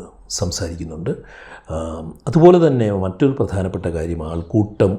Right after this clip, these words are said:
എന്ന പുസ്തകം പ്രസിദ്ധീകരിക്കുന്നതിൽ എം ഗോവിന്ദനുള്ള വലിയ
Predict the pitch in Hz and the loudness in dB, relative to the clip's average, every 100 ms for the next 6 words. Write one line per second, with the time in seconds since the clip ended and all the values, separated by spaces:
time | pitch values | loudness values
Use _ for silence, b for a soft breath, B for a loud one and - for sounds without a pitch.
0 | - 92 85 82 90 - 90 85 87 - | -6 -10 -10 -10 -10 -6 -6 -4 -6 -6
1 | 80 85 80 80 82 80 80 85 85 104 | -6 -8 -8 -10 -10 -10 -8 -8 -2 2
2 | 123 143 135 117 90 80 76 76 76 B | 4 4 0 0 -4 -4 -8 -10 -14 B
3 | B B 98 92 90 90 | B B -4 -2 -2 -4